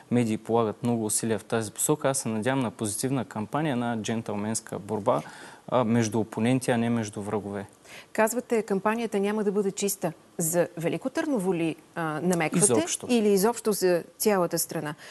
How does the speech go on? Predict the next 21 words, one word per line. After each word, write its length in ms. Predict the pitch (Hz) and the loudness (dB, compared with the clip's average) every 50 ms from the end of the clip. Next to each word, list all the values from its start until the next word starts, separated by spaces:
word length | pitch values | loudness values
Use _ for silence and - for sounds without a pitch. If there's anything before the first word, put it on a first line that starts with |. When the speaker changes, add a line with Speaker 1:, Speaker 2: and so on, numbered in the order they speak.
| - - - - - | -16 -16 -16 -8 -2
Speaker 2:
А, 280 | - 185 180 175 175 175 - - - - - - | 2 4 6 6 6 4 2 -4 -14 -16 -12 -4
на 180 | - 202 190 190 | 0 2 2 4
второ 260 | 190 - 277 311 349 | 6 6 6 6 4
място 440 | 330 302 302 302 302 294 254 240 226 | 2 -2 -2 -2 -2 -4 -4 -4 -4
в 180 | - - - - | -6 -8 -8 -2
листата, 760 | 226 220 254 - - 247 - - 208 196 185 180 175 160 - - _ - | 0 0 0 0 -2 -4 -2 0 2 2 2 2 0 -4 -8 -12 _ -8
а, 100 | - 185 | -4 -4
на 280 | 180 175 175 180 185 | -2 0 0 0 2
Б 160 | 175 180 208 220 | 4 4 4 4
С 120 | - 214 | 2 0
П 220 | - - 196 190 | 0 2 2 2
в 160 | 185 180 170 - - | 2 0 -4 -6 -4
Велико 320 | 170 180 185 190 - - 185 | -2 0 0 0 0 -2 -2
Търново 440 | - 202 214 240 247 220 190 190 | 0 0 0 0 0 0 0 0
е 40 | 185 | 0
Весела 380 | 175 202 214 - 214 196 185 185 | 0 0 0 0 0 0 2 2
Лечева, 360 | 196 202 196 - 196 180 175 | 2 0 0 -2 -4 -4 -2
която 300 | - 180 180 185 - 190 | 0 0 0 0 0 0
беше 260 | 165 190 202 - 196 | 0 0 0 0 -2
водач 420 | 160 160 156 180 185 196 - - - | -4 -2 0 0 0 2 0 0 0
на 260 | 180 165 156 151 | 0 -2 -4 -6